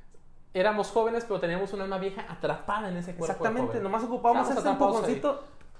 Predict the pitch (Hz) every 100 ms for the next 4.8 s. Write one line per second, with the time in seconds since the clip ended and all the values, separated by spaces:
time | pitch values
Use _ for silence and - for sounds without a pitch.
0 | - - 151 151 147 143 139 139 190 190
1 | 202 175 160 202 208 175 170 185 196 220
2 | 220 190 208 214 214 202 202 202 190 170
3 | 180 180 - 196 202 208 190 160 151 175
4 | 175 220 233 127 131 160 185